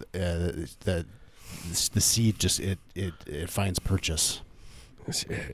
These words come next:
Speaker 2: she hates losing. Yeah.
Speaker 1: So kudos to her.
Speaker 2: Good for you.
Speaker 1: She, you know,
Speaker 2: Kudos to you.
Speaker 1: she earned all those, those Grammys.
Speaker 2: Yeah.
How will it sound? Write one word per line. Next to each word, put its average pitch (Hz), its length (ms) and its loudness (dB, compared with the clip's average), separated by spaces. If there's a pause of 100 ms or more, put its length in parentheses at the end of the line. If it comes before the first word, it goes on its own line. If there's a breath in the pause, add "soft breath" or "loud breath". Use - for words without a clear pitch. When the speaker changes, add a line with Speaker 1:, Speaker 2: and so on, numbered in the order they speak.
(240)
Speaker 2:
she - 260 2
hates - 400 2
losing. 80 480 6 (3500 loud breath)
Yeah. 90 260 6
Speaker 1:
So 95 160 4
kudos 107 360 8
to 92 100 2
her. 82 240 -2 (320)
Speaker 2:
Good 120 200 6
for - 180 6
you. 98 280 12 (1040 soft breath)
Speaker 1:
She, - 300 -4
you 113 60 6
know, 110 60 8
Speaker 2:
Kudos 139 360 12
to 123 100 10
you. 117 200 12
Speaker 1:
she 123 220 10
earned 110 240 10
all 85 140 4
those, 82 400 2 (260)
those 90 400 0
Grammys. 80 600 0 (1300 loud breath)
Speaker 2:
Yeah. 87 280 0